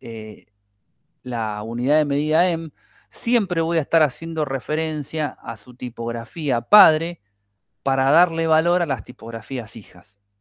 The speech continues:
¿sí? Entonces, en ese caso, yo, por ejemplo, siempre mi H uno valdría el doble de lo que mencioné en mi te-, en mi, en mi body.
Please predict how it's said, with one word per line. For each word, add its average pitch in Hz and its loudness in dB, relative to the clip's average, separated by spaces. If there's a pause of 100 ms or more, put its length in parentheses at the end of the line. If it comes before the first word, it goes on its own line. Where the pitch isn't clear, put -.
(180)
¿sí? 123 -14 (380)
Entonces, 120 -8
en 107 -18
ese 107 -8
caso, 170 0 (520)
yo, 127 0
por 113 -4
ejemplo, 120 -4
siempre 135 -4
mi 127 0
H 127 -4
uno 165 -2
valdría 123 0
el 127 -2
doble 160 2
de 135 0
lo 127 -2
que 117 -8
mencioné 113 -8
en 117 -10
mi 113 -12
te-, 110 -14
en 117 -10
mi, 110 -12
en 117 -10
mi 127 -6
body. 175 0